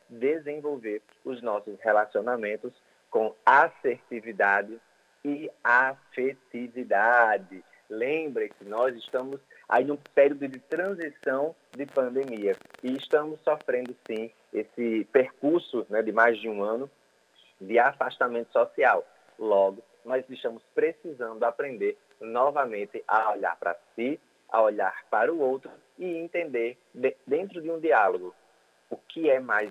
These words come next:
importante. E dessa forma, a gente vai conseguir ir direcionando o nosso sucesso. Então, entre perguntas abertas e fechadas,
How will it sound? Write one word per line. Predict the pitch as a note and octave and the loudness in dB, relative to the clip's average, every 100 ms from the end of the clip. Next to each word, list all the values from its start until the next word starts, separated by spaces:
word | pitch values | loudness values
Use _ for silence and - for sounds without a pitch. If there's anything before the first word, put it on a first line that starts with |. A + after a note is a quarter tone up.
| G#2 | -10
importante. | A2 G2+ - - - _ _ _ _ - | -4 -4 -4 -14 -14 _ _ _ _ -2
E | |
dessa | B2 D3+ - F3 | 4 4 4 2
forma, | B2+ A#2+ A#2+ A#2+ - | 4 4 2 -14 -4
a | A#2 | -2
gente | B2 A#2 | 0 0
vai | A#2+ | -2
conseguir | B2 A#2 A#2 G2+ G2+ - - | -2 -12 -14 -12 -14 -16 -10
ir | A2+ B2+ | -6 -6
direcionando | B2+ A#2 A#2 - A2 F#2+ G2+ _ _ - C#3+ | 2 4 4 2 -6 -8 -10 _ _ -18 -8
o | |
nosso | A#2+ G2+ - G2+ | 0 0 -2 -12
sucesso. | - - G2+ D2 - - - C#3+ | -12 -4 -2 -2 -10 -20 -14 -4
Então, | C#3 D3+ D3 | 2 4 4
entre | E3 D3+ E3 | 2 2 2
perguntas | C#3+ D3 F3 F3 D#3 | 2 2 0 4 6
abertas | C#3+ C3+ E3+ - D#3+ | 6 6 4 2 -8
e | D#3 | -8
fechadas, | - D#3 - B2+ A#2 A#2+ | -8 -8 -4 -2 -2 -4